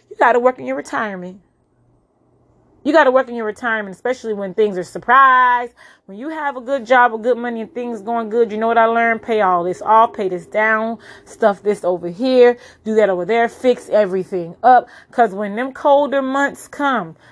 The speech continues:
you want to be warm in the winter. You don't want to be cold in the winter. Some come voluntarily and some come involuntarily. But when those winter months come, you need to be prepared. 'Cause I have been, let me tell you something.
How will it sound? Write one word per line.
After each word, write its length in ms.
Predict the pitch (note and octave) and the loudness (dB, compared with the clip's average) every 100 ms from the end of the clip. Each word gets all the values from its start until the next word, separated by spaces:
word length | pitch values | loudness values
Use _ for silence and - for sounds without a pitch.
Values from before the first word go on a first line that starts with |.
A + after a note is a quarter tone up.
| _ | _
you 120 | F#3+ | -4
want 280 | A3+ A#3 G#3+ | 0 2 2
to 140 | - G#3+ | -2 -8
be 180 | G#3 | -6
warm 320 | F#3+ G3+ G#3 G#3 | -6 -2 -2 -2
in 80 | |
the 80 | G#3+ | -2
winter. 320 | A3 G3 F3 D3+ - _ | -2 -4 -10 -14 -20 _
You 120 | G3 | -2
don't 280 | A3 A3+ A3 | 2 4 2
want 280 | G#3+ A3+ - | -4 -6 -6
to 100 | D4+ | -6
be 160 | B3+ A#3+ | -6 -6
cold 460 | - A3+ G3+ F#3+ | 0 0 0 -4
in 180 | - G3 | -6 -8
the 60 | F#3 | -8
winter. 320 | F3 D3+ - | -8 -12 -20
Some 380 | - - G#3+ A3+ | -8 -2 0 -2
come 260 | - B3+ G#3+ | -2 -2 2
voluntarily 960 | G#3 G#3 B3 B3 C4+ B3+ B3+ B3 C#4 | 4 4 4 -2 0 2 2 0 -4
and 200 | - C#4 | -6 -8
some 320 | - G3+ F#3+ | -8 -10 -10
come 240 | F#3 B3 - - | -8 -10 -8 -6
involuntarily. 1120 | D#4 D4+ G#3+ F#3 F3+ E3+ - E3 D#3+ - - - - _ | -4 0 2 2 0 -8 -10 -10 -12 -18 -20 -20 -20 _
But 100 | G3+ | -2
when 220 | G3 G3+ | -2 -2
those 280 | G3 G#3+ A#3+ | 2 2 2
winter 280 | A#3+ C4 C4 | 0 -2 -2
months 360 | C4 D4 D4 | -2 -4 -6
come, 600 | - - F#4+ D4 A#3+ C#4 - _ - _ | -14 -6 -2 0 0 -4 -12 _ -20 _
you 220 | G3 C4 | -4 -2
need 260 | C4 C4 B3 | 0 -2 -2
to 140 | B3 | -4
be 160 | G#3+ G#3+ | -4 -8
prepared. 480 | G#3+ - G3+ D#3+ | -10 -8 -8 -6
'Cause 140 | F3+ F3+ | -8 -2
I 180 | G3+ A#3 | 2 2
have 320 | A#3+ F#3 - | 0 -4 -8
been, 160 | G3+ | -6
let 80 | G3 | -6
me 60 | A3 | -8
tell 120 | A#3 | -6
you 60 | F#3+ | -6
something. 400 | G3 F3+ D#3+ | -8 -12 -16